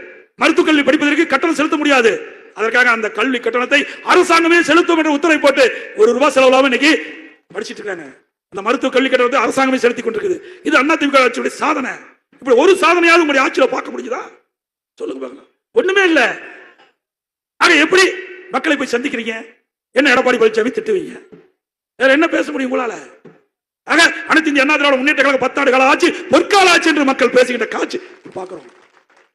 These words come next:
அதோட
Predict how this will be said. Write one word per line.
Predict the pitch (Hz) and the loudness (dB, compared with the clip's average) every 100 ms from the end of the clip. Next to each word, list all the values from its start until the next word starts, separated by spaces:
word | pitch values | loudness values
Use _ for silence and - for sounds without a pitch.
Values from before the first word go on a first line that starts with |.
| _ _ _ _ _ _ _ _ _ _ _ _ _ _ _ _ _ _ _ | _ _ _ _ _ _ _ _ _ _ _ _ _ _ _ _ _ _ _
அதோட | 190 220 | -6 -2